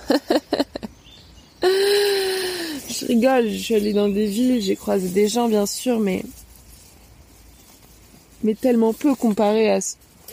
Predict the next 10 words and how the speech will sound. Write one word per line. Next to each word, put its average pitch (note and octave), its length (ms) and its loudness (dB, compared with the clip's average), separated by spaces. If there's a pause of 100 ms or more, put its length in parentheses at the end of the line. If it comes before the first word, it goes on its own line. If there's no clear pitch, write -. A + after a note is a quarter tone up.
nombre A3+ 180 2
de A3+ 60 2
personnes A3+ 360 -2
que G#3+ 120 -2
je G#3 100 -6
peux G#3 80 0
croiser G#3+ 480 2 (560)
dans G#3+ 200 2
des G3+ 180 4
villes. A#3+ 340 4